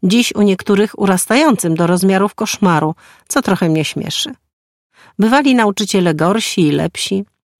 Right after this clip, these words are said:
ale jakoś tak dziwnie się składa, że nasze pokolenie, nie mówiąc o pokoleniu naszych rodziców mających w szkołach wyższe obostrzenia i rygor, jest o niebo lepiej wykształcone od obecnego. Brak zabawek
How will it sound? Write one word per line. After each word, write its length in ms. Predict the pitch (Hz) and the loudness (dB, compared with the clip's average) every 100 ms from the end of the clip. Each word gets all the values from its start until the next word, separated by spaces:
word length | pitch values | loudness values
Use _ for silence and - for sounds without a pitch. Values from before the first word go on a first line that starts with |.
| _ | _
ale 140 | - 320 | -2 0
jakoś 280 | 339 269 - | 0 -2 -2
tak 180 | 220 | -2
dziwnie 380 | 180 214 330 294 | 0 -2 0 0
się 160 | - 202 | 0 -4
składa, 480 | - - 277 240 220 | -4 -2 0 2 0
że 120 | 208 | 0
nasze 280 | 220 247 254 | -2 -4 -4
pokolenie, 760 | 196 - 196 285 294 156 175 - _ _ _ _ | -4 -2 0 2 0 0 -2 -6 _ _ _ _
nie 80 | 190 | 0
mówiąc 360 | 180 170 170 160 | 2 2 0 0
o 60 | |
pokoleniu 520 | 170 165 175 165 165 160 | -2 0 0 2 2 2
naszych 380 | 156 - 165 | 0 -2 -2
rodziców 520 | 165 175 240 - 170 - | 0 0 0 -2 -4 0
mających 480 | 165 160 156 151 | 0 0 -2 -6
w 40 | - | -10
szkołach 400 | - 170 156 156 | -4 0 0 0
wyższe 380 | 175 - - 156 | -2 -2 -2 -2
obostrzenia 600 | 156 160 - 165 160 160 | -2 -4 -4 -2 0 2
i 120 | 151 | 0
rygor, 360 | 143 156 180 208 - - - - - | 0 -2 -4 -6 -18 -20 -20 -10 -2
jest 180 | 233 - | 0 0
o 80 | 220 | 2
niebo 360 | 247 330 285 | 4 4 2
lepiej 320 | 262 226 214 196 | 2 0 0 -2
wykształcone 760 | 180 - 180 170 180 175 170 | -2 -4 -2 -2 0 0 0
od 120 | 156 | -2
obecnego. 680 | 160 151 - - 151 143 - _ _ _ _ _ _ _ _ _ _ _ _ | -2 -4 -6 -6 -8 -10 -16 _ _ _ _ _ _ _ _ _ _ _ _
Brak 260 | 170 277 285 | -2 0 0
zabawek 600 | 214 185 151 147 180 - | 0 2 0 -2 -6 -10